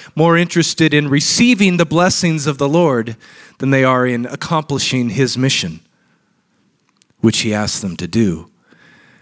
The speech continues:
You see, comfort is king, isn't it?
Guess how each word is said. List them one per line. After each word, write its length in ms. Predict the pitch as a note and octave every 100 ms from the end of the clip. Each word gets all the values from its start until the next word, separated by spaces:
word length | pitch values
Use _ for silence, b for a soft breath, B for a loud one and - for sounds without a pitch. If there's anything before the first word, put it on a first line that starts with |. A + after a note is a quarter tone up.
| b b b b b b _ _ _ _ _ _ _ _ _
You 80 | -
see, 240 | - G2+
comfort 500 | - D#3 C#3+ A#2 G#2+
is 180 | F#2 E2+
king, 520 | - D3 G2+ E2 E2 F#2
isn't 320 | G#2+ G2+ E2+
it? 240 | D#2 -